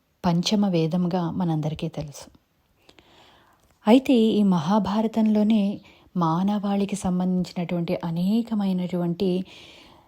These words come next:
విశేషాలు అందులో దాగి ఉన్నాయి. ఇందులో ప్రత్యేకించి మనం ఈరోజు మూడిట్ల గురించి చెప్పుకుందాం.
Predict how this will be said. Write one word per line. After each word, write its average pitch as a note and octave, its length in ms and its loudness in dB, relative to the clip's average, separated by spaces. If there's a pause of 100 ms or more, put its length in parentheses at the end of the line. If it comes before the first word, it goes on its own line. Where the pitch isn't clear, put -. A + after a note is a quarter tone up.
(280)
విశేషాలు A3+ 720 0
అందులో F#3+ 280 2
దాగి E3 400 -2
ఉన్నాయి. D#3+ 420 -2 (2000)
ఇందులో B3+ 300 2
ప్రత్యేకించి B3 1160 2
మనం G#3 260 0
ఈరోజు G#3+ 320 2
మూడిట్ల G3+ 420 0
గురించి G3 320 -4
చెప్పుకుందాం. D#3+ 520 -10